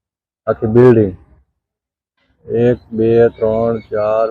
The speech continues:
પાંચ, છ, સાત, આઠ ને નવ માળ છે, કન્ટેનરનું બનાવેલું છે. આ છે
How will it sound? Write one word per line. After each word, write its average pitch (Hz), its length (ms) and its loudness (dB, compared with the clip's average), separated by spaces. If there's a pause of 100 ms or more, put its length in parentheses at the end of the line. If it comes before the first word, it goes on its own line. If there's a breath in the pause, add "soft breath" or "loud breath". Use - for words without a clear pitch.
(120)
પાંચ, 110 380 -8
છ, - 160 -20 (420)
સાત, 110 340 -10 (160)
આઠ 113 240 -14
ને 98 100 -20
નવ 120 320 0
માળ 107 340 -4
છે, 110 140 -2 (1800)
કન્ટેનરનું 113 600 0
બનાવેલું 98 460 -2
છે. 95 120 -10 (3000)
આ 120 160 0
છે 131 200 0